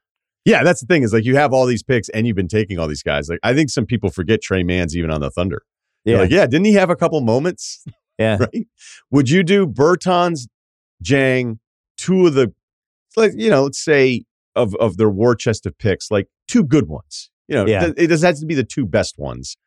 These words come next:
Speaker 1: but two decent ones for Myles Turner.
Speaker 2: Oh, that's interesting.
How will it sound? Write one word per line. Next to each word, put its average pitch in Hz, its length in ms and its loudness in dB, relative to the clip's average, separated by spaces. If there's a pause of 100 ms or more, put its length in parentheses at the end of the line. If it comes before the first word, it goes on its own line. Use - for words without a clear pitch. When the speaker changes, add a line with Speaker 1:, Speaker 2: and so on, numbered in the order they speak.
(220)
Speaker 1:
but 113 140 -2
two 156 160 -2
decent 113 420 -2
ones 90 220 -4
for 90 100 -8
Myles 85 340 -2
Turner. 60 300 -8 (2750)
Speaker 2:
Oh, 113 160 -4
that's 101 260 -4
interesting. 80 580 -8